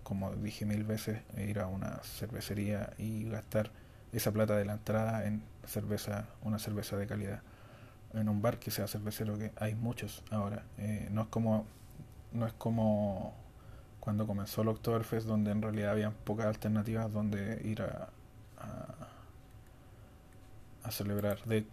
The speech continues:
solamente estaba el H B H. De hecho, ahora el H B H va a hacer una, una,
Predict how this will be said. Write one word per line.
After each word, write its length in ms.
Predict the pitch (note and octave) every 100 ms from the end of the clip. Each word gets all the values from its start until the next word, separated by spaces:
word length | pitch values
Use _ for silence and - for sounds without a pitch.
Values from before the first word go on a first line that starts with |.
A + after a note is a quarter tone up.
| - G#2
solamente 640 | - A2 A2 A2 A2 -
estaba 380 | G#2+ - G#2+ G2
el 80 | G2+
H 200 | G2 G#2+
B 100 | G2+
H. 320 | A2 - C3 -
De 260 | A2+ A2+
hecho, 280 | B2 - B2 - - -
ahora 320 | A2 A2+ B2+
el 80 | A2+
H 200 | G#2+ -
B 140 | G#2+
H 240 | G#2+ - B2
va 300 | B2 A2+ A2+
a 40 |
hacer 240 | A2 - A2+
una, 340 | A2+ G#2+ G#2 -
una, 600 | A2 A2 G#2 G2 G2+ -